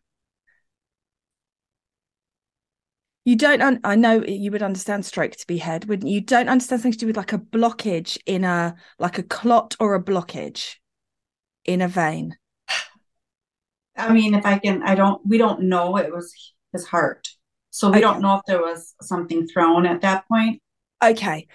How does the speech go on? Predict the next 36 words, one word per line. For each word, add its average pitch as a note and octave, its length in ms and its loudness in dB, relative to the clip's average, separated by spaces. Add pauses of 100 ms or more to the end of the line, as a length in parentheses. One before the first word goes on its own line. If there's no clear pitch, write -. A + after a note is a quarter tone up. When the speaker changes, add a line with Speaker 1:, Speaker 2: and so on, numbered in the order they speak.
(160)
Speaker 1:
because B3+ 260 0
I - 120 4
just, D4 360 -2 (260)
it's A#3 180 2
so D#4+ 200 2
funny C4 340 2
because A3+ 380 -2
I'm A3+ 160 4
seeing C#4 400 2
what - 140 0
I A3+ 80 0
see A3 360 -6
for, F#3+ 460 -2 (680)
like, - 220 -2
strokes - 560 -2
and A3 80 0
head A#3+ 240 -2
injuries, G3 680 -6 (320)
and A#3 140 4
I'm A#3 80 4
s-, - 220 -4
I B3+ 120 6
can't C4+ 420 0
change C#4 260 0
it A3 40 -10
'cause A3 140 -14
that's - 180 -2
how A#3+ 160 2
I'm A3 160 4
receiving A3 500 -4
it, - 80 -6
which - 160 -8
is G#3+ 120 -2
obviously A3+ 400 -2
my G3+ 260 -2
filter. G3 640 -8